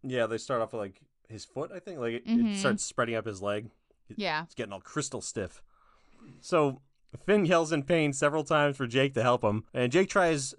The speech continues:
Speaker 1: a bunch of different methods to get past the guardians, but using his non-violent techniques, and they're all unsuccessful. He's, like, gently rubbing their <laughs> faces and stuff like that.
Speaker 2: Yeah.
Speaker 1: So he concentra-, he concentrates so hard that the guardians are like, "Stop it, you're gonna hurt yourself."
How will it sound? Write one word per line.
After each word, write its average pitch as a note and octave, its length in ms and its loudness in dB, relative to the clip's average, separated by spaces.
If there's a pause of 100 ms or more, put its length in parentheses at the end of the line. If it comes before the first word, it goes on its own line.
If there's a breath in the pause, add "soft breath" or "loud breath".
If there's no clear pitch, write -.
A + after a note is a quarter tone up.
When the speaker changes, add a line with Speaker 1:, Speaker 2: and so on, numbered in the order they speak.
(220)
Speaker 1:
a B2 60 -10
bunch D3 220 0
of C#3 40 -8
different C#3+ 280 -2
methods B2 400 0
to A#2+ 80 -4
get A#2 120 2
past B2 220 -2
the G#2+ 60 -8
guardians, G#2 500 0
but G2+ 320 0 (180)
using A#2+ 280 -4
his G#2+ 160 -2
non-violent A2 1040 -2 (100)
techniques, D3+ 720 -8 (500)
and B2 100 -2
they're B2+ 80 4
all C#3 140 4
unsuccessful. A2 520 -4
He's, G#2+ 140 -4
like, A#2 280 -2 (160)
gently A#2+ 340 0
rubbing G#2+ 340 0
their G2 120 -4
<laughs> - 0 -
faces - 640 -2
and D3+ 140 -2
stuff C#3+ 220 -2
like C3 160 -6
that. C3+ 260 -6
Speaker 2:
Yeah. D#3+ 360 -4 (200)
Speaker 1:
So - 120 -6
he C3 60 -2
concentra-, F3 460 0
he D3 120 0
concentrates G#3+ 580 -2
so E3+ 220 2
hard A#2+ 460 4
that A#2+ 140 -2
the B2+ 80 -6
guardians B2 640 0 (140)
are A#2 120 -2
like, G#2+ 260 -4
"Stop D3 340 2
it, F2+ 160 -6
you're F2 100 -10
gonna B2 160 0
hurt D3 220 2
yourself." G2 440 -6